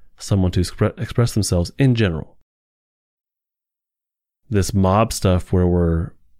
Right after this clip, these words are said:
clamping down on people's thoughts or disagreements with popular opinion, that's, that doesn't, it doesn't create that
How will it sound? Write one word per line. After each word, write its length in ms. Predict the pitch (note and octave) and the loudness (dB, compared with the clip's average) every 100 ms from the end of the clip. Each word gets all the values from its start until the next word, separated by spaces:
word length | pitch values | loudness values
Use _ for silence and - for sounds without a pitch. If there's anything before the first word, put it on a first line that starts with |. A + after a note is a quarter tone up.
| _ _ - | _ _ -8
clamping 460 | - G#2+ G2 G2 | -2 0 2 0
down 300 | F#2 F#2+ G2 | 2 2 2
on 140 | F#2 F2 | 2 0
people's 640 | - F2+ F#2 F2 E2 - _ | -2 0 0 -2 -4 -12 _
thoughts 540 | - - A#2+ F#2+ F2+ - | -6 0 2 2 0 -2
or 140 | F2 | 0
disagreements 720 | F2+ - A#2 G2+ G2 F2+ - | 0 -4 -2 0 2 0 -4
with 460 | G2+ F2 - - _ | -4 -4 -6 -20 _
popular 340 | - F#2 G2 F2+ | -2 0 0 0
opinion, 380 | - G2+ F#2 | 0 0 0
that's, 360 | F2 E2+ - - - _ - | -2 -4 -8 -14 -18 _ -10
that 100 | - | -4
doesn't, 220 | G#2+ F#2 F#2 | -2 -2 -2
it 260 | - - | -4 -6
doesn't 380 | - G2+ G2 - | -4 -2 -2 -4
create 420 | - - G#2 G#2 | -4 0 0 0
that 300 | G2 F2+ - | -2 -2 -4